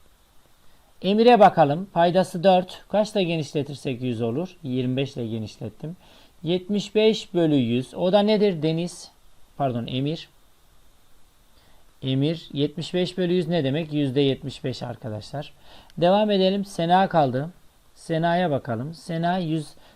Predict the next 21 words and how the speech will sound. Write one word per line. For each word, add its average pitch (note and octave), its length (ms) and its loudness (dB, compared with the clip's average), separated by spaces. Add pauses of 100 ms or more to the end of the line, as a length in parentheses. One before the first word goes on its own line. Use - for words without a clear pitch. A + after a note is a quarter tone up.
sıfır F#3+ 340 -2
tam G3+ 200 4
yüzde F3+ 240 0
yetmiş F3+ 360 -2
birini E3 220 -2
içeriyor. A2+ 420 -4
Yani D3 400 -2
ne F3+ 120 -4
içiyor? B2+ 380 -6
Ne? D#3+ 180 -4
Yani F3+ 340 0
yetmiş F3 480 -4
bir D#3+ 260 -2
bölü C3 220 4
yüz. A#2+ 320 0 (340)
Peki G3+ 260 -2
bu G#3 80 0
nedir? D#3 280 0
Yüzde C#3+ 840 2
yetmiş B2+ 840 -6
bir. - 160 -14